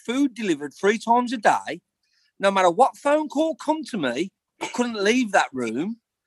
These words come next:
I was sitting there with a few books and a writing pad. I was looking forward to the fucking bubbles.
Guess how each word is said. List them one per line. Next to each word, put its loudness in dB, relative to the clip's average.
I 6
was -2
sitting -4
there 6
with -2
a -20
few 4
books -2
and -2
a -2
writing 0
pad. -4
I 6
was 0
looking -2
forward 2
to -14
the -4
fucking -2
bubbles. 0